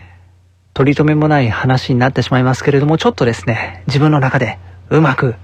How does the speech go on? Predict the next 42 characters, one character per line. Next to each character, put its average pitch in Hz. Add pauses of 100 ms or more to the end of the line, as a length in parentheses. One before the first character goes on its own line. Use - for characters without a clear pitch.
(760)
な 139
ん 143
と 143
言 131
い -
ま 120
す -
か、 123
心 147
持 139
ち -
が - (680)
持 139
て 180
な 147
い 113 (340)
状 135
態 135
で 131
は 117
あ 123
る 135
ん -
で 127
す -
ね、 135
今 135
日 -
は 127
ね。 147 (220)
ま 131
あ、 -
い 156
ろ 170
い -
ろ 185
あ 185
り 208
ま 240
す -
よ 208
ね。 226